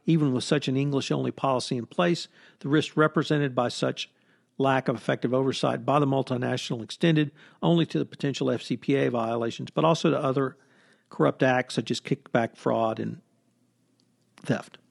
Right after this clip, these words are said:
At this point, you will have engaged in due diligence prior to the creation of the joint venture agreement. The agreement itself should have a robust set of compliance terms and conditions right up to the audit.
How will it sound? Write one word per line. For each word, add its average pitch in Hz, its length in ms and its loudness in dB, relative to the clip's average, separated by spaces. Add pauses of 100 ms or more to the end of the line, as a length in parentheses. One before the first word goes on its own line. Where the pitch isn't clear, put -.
(1400)
At 160 80 -4
this 180 140 6
point, 226 300 2
you 190 80 4
will 190 100 6
have 170 100 4
engaged 160 600 2
in 143 100 2
due 147 160 2
diligence 160 480 0
prior 165 300 2
to 156 80 0
the 139 40 -4
creation 156 440 0
of 131 80 -2
the 127 80 -6
joint 139 320 -4
venture 135 300 -4
agreement. 123 440 -2 (460)
The - 40 0
agreement 160 300 4
itself 180 380 0
should 151 100 -2
have 139 160 2
a 131 60 0
robust 131 480 2
set 143 160 4
of 123 100 -4
compliance 139 420 -4
terms 139 280 -4
and 131 80 -6
conditions 127 440 -4
right 143 240 2
up 147 180 -2
to - 60 -2
the 127 140 0
audit. 117 300 0